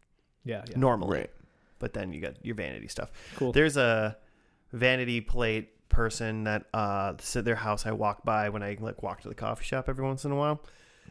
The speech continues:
Speaker 2: And it's, like, their car is, like, it's, like, A-Train or something like that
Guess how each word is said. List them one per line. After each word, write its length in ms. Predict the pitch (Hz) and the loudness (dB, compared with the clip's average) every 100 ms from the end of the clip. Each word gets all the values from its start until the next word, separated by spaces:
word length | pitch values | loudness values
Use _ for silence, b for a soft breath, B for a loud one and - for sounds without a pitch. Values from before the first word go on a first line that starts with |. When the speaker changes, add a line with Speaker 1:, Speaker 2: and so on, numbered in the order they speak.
| B - | B -2
Speaker 2:
And 180 | 113 | 0
it's, 200 | 110 104 | 0 -4
like, 280 | 107 101 101 | -6 -8 -4
their 400 | 110 107 107 107 - | -2 0 0 -2 -4
car 320 | - 104 104 107 | -8 -4 -4 -4
is, 100 | 101 | -6
like, 120 | 92 - | -12 -12
it's, 140 | 113 | -10
like, 180 | 104 - - | -8 -10 -8
A-Train 680 | 95 110 - 135 135 139 | -8 -6 -4 -2 0 -2
or 140 | 143 143 | -2 -4
something 260 | 147 139 143 | -2 -2 -2
like 160 | 143 | 0
that 100 | 147 | 2